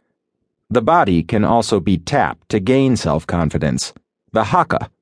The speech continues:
the powerful dance that the New Zealand rugby team, the All Blacks, does before a match, seems designed to intimidate opponents, but it also builds a sense of collective power within the individuals on the team.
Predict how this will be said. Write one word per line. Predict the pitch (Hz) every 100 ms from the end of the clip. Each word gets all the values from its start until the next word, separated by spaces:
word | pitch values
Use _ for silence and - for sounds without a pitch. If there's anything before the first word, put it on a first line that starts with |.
| _ _ -
the | 98
powerful | - 143 131 107 101
dance | 87 98 65 50 -
that | 92
the | 90
New | 98
Zealand | 95 117 110 101 92
rugby | 120 117 85
team, | 78 80 71 85
the | 90 -
All | 104 98
Blacks, | 85 123 127 -
does | 87 76 82
before | - - 92
a | 87
match, | 120 92 - - _ _
seems | - 135 120 107
designed | 104 90 120 92 64 69
to | 92
intimidate | 87 82 147 82 76 80
opponents, | 87 131 135 76 - - _ _ _ _ -
but | 123
it | 143
also | 185 185 147
builds | 101 110 87 80 95
a |
sense | - 101 90
of | 92 -
collective | - 104 110 85 -
power | - 135 82 71
within | 87 107 101
the | 98
individuals | 104 95 92 139 82 64 82 98
on | 95
the | 95
team. | - 131 69